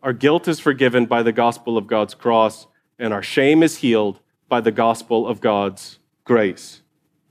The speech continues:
Through this gospel, a whole, powerful, transforming gospel, through this gospel, we can confront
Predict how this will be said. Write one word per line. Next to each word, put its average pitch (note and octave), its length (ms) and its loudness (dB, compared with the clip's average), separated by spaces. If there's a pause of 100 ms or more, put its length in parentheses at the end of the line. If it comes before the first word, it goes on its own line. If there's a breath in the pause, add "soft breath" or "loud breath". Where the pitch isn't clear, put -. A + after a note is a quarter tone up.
(1700)
Through F3 580 4
this D#3+ 460 0 (140)
gospel, B2+ 680 -4 (800)
a - 40 -16
whole, D3 680 2 (260)
powerful, C3 600 0
transforming B2 920 -2
gospel, A2+ 560 -4
through C#3+ 340 2
this D3 280 2
gospel, C3 580 0 (280 loud breath)
we C3+ 200 4
can C3+ 200 0
confront C3 680 -2